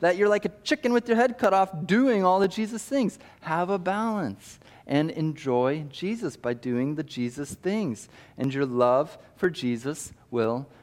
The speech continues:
grow. Which leads us to our second truth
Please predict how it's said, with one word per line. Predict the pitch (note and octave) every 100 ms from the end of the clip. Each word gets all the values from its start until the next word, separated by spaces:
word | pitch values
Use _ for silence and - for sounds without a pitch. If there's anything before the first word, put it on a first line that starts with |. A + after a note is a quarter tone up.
| _
grow. | - F3+ C4 - - - _ _ _ _ _ _ _ _ _ _ _ _ _ _
Which | C3 C#3
leads | C#3+ C#3+
us | D3
to | F3
our | D#3+
second | - G#3+ G#3+ G#3+ G3+
truth | - - A#3 F#3 -